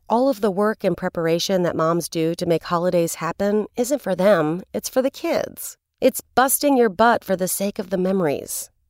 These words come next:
I can't cancel the holidays, but maybe I can phone it in on some other stuff. Pay a little more to have the gifts wrapped before they are shipped.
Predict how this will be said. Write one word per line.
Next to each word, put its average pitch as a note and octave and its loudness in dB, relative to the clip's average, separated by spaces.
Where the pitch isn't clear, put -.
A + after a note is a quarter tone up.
I F#3+ 2
can't A#3+ 4
cancel A3 0
the G3+ -2
holidays, C#3+ -6
but - 4
maybe D4+ 4
I F#4 2
can D4 0
phone A3 2
it F#3+ 4
in G3+ 4
on D#3 0
some F3 0
other E3+ 0
stuff. - -6
Pay D4 2
a C#4+ 6
little B3 6
more G#3+ 6
to E3+ -4
have E3 -2
the E3 2
gifts F#3 0
wrapped F3 0
before A3 0
they E3+ 0
are C#3 -2
shipped. - -6